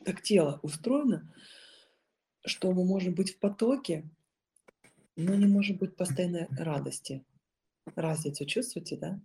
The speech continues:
Когда мне постоянно хорошо, невероятно. То есть это физика не выдержит. А быть в потоке, быть в таком состоянии дзен, пожалуйста, когда у нас не постоянные страдания, да, а периодически нас выносит, происходит какая-то болезненная ситуация, ты делаешь разбор,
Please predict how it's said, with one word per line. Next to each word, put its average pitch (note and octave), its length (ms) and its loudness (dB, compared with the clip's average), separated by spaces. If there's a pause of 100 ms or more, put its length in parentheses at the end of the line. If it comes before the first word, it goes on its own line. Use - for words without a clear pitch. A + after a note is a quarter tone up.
(100)
Когда D#3 260 0
мне E3 120 0
постоянно - 380 -4
хорошо, F#3 460 0
невероятно. D#3 720 -2
То D#3 100 -10
есть - 120 -10
это F3 300 0 (100)
физика F3 360 -4
не F3 140 2
выдержит. D3 480 -6 (1300)
А F#3 120 6
быть G#3 220 4
в - 80 -12
потоке, C#4 500 4
быть F3 240 0
в - 40 -14
таком E3 280 -2
состоянии E3 440 -2
дзен, A3+ 360 4
пожалуйста, E3+ 600 -4
когда E3+ 180 0
у E3+ 40 0
нас E3+ 260 -2
не F3+ 160 0
постоянные A3 760 0
страдания, D#3 760 -2
да, D3+ 200 -8 (340)
а F#3 80 0
периодически A3 720 0
нас E3 240 -4
выносит, D4 520 -2
происходит F3 540 -2
какая-то D#3+ 380 -4
болезненная D3+ 600 -2
ситуация, - 600 -4
ты F3 120 -4
делаешь F#3 420 2
разбор, A3+ 580 -6